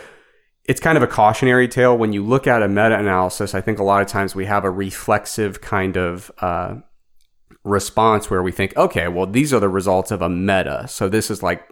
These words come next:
set in stone." You have to look into it and be like, Okay, is this a you know, cumulative kind of pooled effect size from an enormous body of literature, or is this literally just the results of two studies?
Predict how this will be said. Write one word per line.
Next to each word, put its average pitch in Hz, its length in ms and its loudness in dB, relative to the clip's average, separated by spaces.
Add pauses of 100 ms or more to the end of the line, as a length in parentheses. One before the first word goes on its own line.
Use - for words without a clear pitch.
set - 320 -2
in 82 80 -6
stone." 73 540 -6 (560)
You 120 120 0
have 139 200 0
to 123 100 0
look 110 220 2
into 98 240 0
it 90 60 2
and 80 60 -6
be 90 60 -2
like, 87 160 -2
Okay, 90 480 -2 (280)
is 117 260 2
this 110 380 0 (1000)
a 101 400 -2 (340)
you 104 120 -6
know, 90 280 -2 (140)
cumulative 127 1000 2
kind 101 200 -2
of 92 180 -6
pooled 135 300 2
effect 101 320 0
size 98 320 0
from 101 180 -2
an 95 80 0
enormous 104 720 2
body 98 380 0
of 87 100 -2
literature, 143 540 2
or 107 180 2
is 95 80 2
this 98 200 -2
literally 95 360 0
just 85 180 -8
the 87 80 -4
results 76 320 -6
of - 60 -16
two 58 140 -10
studies? - 500 -10